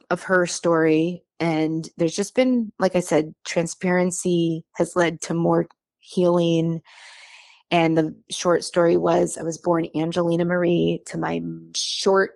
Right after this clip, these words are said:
Jewish New York bubbly birth mom and her big black football boyfriend, and her family,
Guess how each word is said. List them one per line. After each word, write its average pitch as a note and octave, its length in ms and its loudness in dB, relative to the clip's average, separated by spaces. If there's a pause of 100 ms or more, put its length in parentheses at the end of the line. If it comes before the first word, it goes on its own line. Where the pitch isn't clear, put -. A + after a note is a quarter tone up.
(140)
Jewish F3+ 480 0
New E3+ 160 -2
York F3 480 0 (520)
bubbly F#3 600 0 (160)
birth E3+ 280 0
mom D#3+ 440 -2 (600)
and D#3+ 160 -2
her E3 140 2
big F3 480 -2
black E3+ 360 0
football F3 500 0
boyfriend, E3 720 -2 (120)
and D#3 440 -2 (280)
her E3+ 120 2
family, E3 640 -2